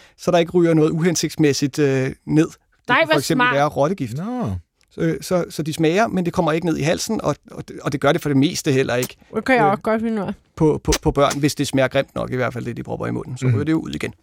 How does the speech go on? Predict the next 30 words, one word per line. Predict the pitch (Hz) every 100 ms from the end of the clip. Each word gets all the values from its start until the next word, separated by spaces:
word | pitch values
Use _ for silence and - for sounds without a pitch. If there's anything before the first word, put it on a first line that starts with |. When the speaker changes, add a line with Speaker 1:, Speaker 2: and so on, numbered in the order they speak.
| _
Speaker 3:
Ja. | 110 90 - _ _ -
Speaker 2:
Det | 254
er |
smart. | 330 269 220 202 - - - _ _ _ -
Peter | 381 381 381 381 _ -
Mølgaard | 233 262 294 277 -
<clears throat> | -
Pallesen | 311 370 370 262 180 - _ _ _ _ _ -
skriver, | - 330 233 180 - _
"Jeg | 233 277
er | 254
blevet | 269 254
far, | 247 247
og | 277 240
jeg | 233 233
kan | 262
se | 269 269
en | - 262 254 _ _ -
vanvittig | 190 269 294 311 277
spændende | - 226 233 254
proces, | 254 233 233 -
der | 247
sker | - 226 220
hos | 240
mine | 226 214 180
egne | 208 233 285
og | 262
min | 240
kærestes | 233 185 196 233
forældre, | - 208 190 214